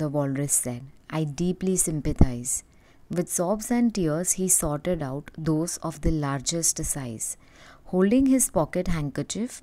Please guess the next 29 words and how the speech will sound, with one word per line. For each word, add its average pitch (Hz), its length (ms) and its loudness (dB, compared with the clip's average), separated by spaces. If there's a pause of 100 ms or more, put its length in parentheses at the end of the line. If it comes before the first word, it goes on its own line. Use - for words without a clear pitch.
before 151 340 -2
his 165 400 -2
streaming 151 720 -2
eyes. 123 380 -6 (1400)
So, 240 200 6 (640)
in 214 120 8
the 294 140 0
seventeenth 226 600 2 (120)
stanza, 143 520 -4 (140)
the 190 140 2
walrus 156 420 0 (160)
cried 156 400 2 (140)
for 185 100 -2 (160)
the 160 80 0 (140)
oysters, - 520 -6 (300)
and 170 300 0
his 180 100 0 (160)
eyes 170 300 0
were 180 180 4
full 196 240 4
of - 240 -4
tears. 131 480 -2 (500)
While 262 320 0
he 269 100 6 (120)
was 247 160 2 (160)
about 147 400 -6
to 247 120 2 (120)
wipe 160 420 -4
his 202 180 -6